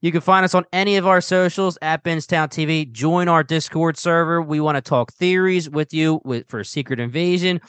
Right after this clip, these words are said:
We wanna talk about all of our T V shows that we're covering, even if they're not on anymore. Yellow Jacket, Succession, Silo, that has its finale. We wanna talk about it all.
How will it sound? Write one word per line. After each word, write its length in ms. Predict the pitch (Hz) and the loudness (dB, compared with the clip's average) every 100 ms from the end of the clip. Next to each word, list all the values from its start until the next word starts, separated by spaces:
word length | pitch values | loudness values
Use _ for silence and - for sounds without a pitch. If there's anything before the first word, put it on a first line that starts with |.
| _ _ _ | _ _ _
We 140 | 139 | -2
wanna 200 | 147 151 | 0 0
talk 280 | 139 151 139 | 0 0 0
about 240 | 131 131 131 _ | 2 0 0 _
all 320 | 160 190 202 | 0 2 2
of 80 | 175 | 4
our 160 | 160 139 | 2 2
T 160 | 156 | -2
V 140 | 143 139 | -2 -2
shows 260 | 147 135 | -2 -2
that 100 | 131 | -2
we're 120 | 120 | -4
covering, 480 | 117 139 131 117 101 135 | -2 2 2 0 -4 -4
even 240 | 185 196 | -2 0
if 160 | 190 - | -2 -2
they're 140 | 180 | 0
not 200 | 170 165 | 4 4
on 220 | 165 170 | 4 2
anymore. 380 | 147 120 110 98 | 0 -2 -2 -4
Yellow 340 | 95 147 170 | -2 0 2
Jacket, 420 | 156 156 160 156 147 | 0 0 0 -2 -6
Succession, 680 | - - 175 165 - 170 - _ _ _ _ | -10 -6 -2 -2 -2 -6 -6 _ _ _ _
Silo, 680 | - 180 156 175 180 175 170 | -4 0 4 4 4 4 4
that 120 | 160 | 2
has 200 | 160 147 | 0 -2
its 100 | 139 | -8
finale. 440 | 160 156 160 160 | -6 -2 0 0
We 140 | 143 165 | 0 0
wanna 200 | 175 170 | 0 0
talk 280 | 170 160 | 2 0
about 240 | 156 151 147 | 2 2 2
it 60 | |
all. 300 | 135 139 139 | 2 2 -2